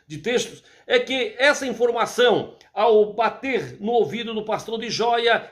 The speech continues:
ele disse, "Não saio mais, eles querem que eu saia? Vão ter que me engolir, vou ficar em joia." Não se sabe se essa determinação do pastor de joia sair foi da convenção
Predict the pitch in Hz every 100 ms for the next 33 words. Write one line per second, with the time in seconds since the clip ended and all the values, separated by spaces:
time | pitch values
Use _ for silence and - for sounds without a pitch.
0 | - 220 214 208 185 214 208 214 220 -
1 | 185 196 185 175 160 185 185 202 190 185
2 | - 233 175 - - _ 202 196 170 185
3 | 185 175 180 156 156 165 - _ 113 185
4 | 220 190 160 147 160 151 127 - - _
5 | _ _ 208 202 226 285 233 202 151 -
6 | - 190 269 - 233 220 254 240 220 240
7 | 214 - 254 262 254 247 214 - 254 208
8 | 233 160 254 240 233 208 247 240 240 226
9 | - 233 233 226 214 233 240 240 226 262
10 | 277 277